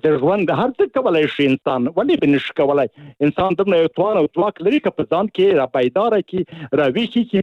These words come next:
په کار یې واچوي. او که یې څوک عاطل و باطل وي، ولو که جوړ هم وي، موږ ډېر مثالونه لرو، هېڅ نشي کولای، هېڅ نشي کولای. نو موږ باید د لوی انسانان سرمشق وګرځوو ځان ته. زه په همدغه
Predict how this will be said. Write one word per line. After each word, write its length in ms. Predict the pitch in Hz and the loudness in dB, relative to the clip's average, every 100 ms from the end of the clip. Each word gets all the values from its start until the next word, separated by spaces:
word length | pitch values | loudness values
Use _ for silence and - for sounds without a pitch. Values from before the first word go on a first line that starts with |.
| - | -2
په 100 | - | -2
کار 160 | 165 247 | 0 2
یې 140 | 302 156 | 2 2
واچوي. 440 | 139 135 135 127 123 - 151 | 0 0 0 0 -2 -10 -4
او 80 | 185 | -4
که 140 | 185 190 | 0 0
یې 140 | 196 - | 0 0
څوک 220 | 285 - 220 | -2 -2 -2
عاطل 320 | 165 - 247 226 | -2 0 -2 0
و 80 | 151 | 0
باطل 340 | 147 131 - 220 - - | -2 -2 -2 -4 -4 -8
وي، 80 | 123 147 - | -8 -10 -2
ولو 240 | 151 226 302 | 0 2 0
که 160 | - 175 | -2 -4
جوړ 280 | 156 285 302 | 0 2 2
هم 100 | 175 | 2
وي، 140 | 127 117 - | 0 -2 -2
موږ 160 | - - | -6 -2
ډېر 140 | 190 294 | 0 2
مثالونه 340 | - 254 226 | 2 0 0
لرو، 260 | 139 139 135 | 0 0 -2
هېڅ 380 | - 147 185 220 - | -4 -4 -4 -4 -4
نشي 300 | 311 - 226 143 | -4 -2 -2 0
کولای، 320 | 120 120 113 - _ _ 220 | 0 0 -2 -6 _ _ -4
هېڅ 80 | - | 0
نشي 220 | 294 - | -2 -2
کولای. 360 | - 143 139 123 - 143 - | -2 0 0 -2 -6 -12 -2
نو 80 | 139 | 0
موږ 300 | 220 262 226 | 2 0 0
باید 240 | 226 247 254 165 | 0 0 -2 0
د 120 | 147 175 | -2 2
لوی 340 | 359 370 254 | 2 2 0
انسانان 540 | 214 165 165 165 170 147 | -2 0 -2 0 -2 -2
سرمشق 380 | 147 147 165 - _ _ - | -2 0 -2 -6 _ _ -14
وګرځوو 680 | 240 240 165 165 156 151 143 | -8 -4 -2 0 0 0 0
ځان 140 | 151 151 | -2 -2
ته. 80 | 131 - 151 139 | -4 -6 -12 -18
زه 160 | 123 196 | -6 -4
په 140 | 175 | 0
همدغه 340 | 156 151 247 | 2 2 2